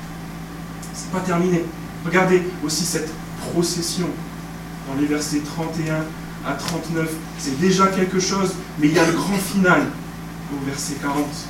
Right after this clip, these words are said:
jusqu'au verset quarante-trois. Puis les deux chœurs ont pris place dans la maison de Dieu. Et j'ai fait de même avec ceux des magistrats qui m'accompagnaient,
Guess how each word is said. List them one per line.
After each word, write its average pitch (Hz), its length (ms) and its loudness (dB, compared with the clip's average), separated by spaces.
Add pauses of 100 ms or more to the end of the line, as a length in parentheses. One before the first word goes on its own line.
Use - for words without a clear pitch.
(300)
jusqu'au 139 220 -2
verset 135 300 0
quarante-trois. 135 680 -4 (680)
Puis 214 360 6 (400)
les 147 120 8
deux 214 300 6
chœurs 180 320 2
ont 170 120 0
pris 170 220 -4 (100)
place - 380 -4 (800)
dans 226 240 10
la 202 160 8
maison 185 320 4 (100)
de 160 60 0
Dieu. 131 260 -4 (640)
Et 151 60 0
j'ai 214 160 4
fait 262 120 4
de 247 100 4
même 247 260 4 (1040)
avec 151 240 0
ceux 175 240 4
des 170 100 8
magistrats 160 600 2
qui 160 80 -2
m'accompagnaient, 151 640 0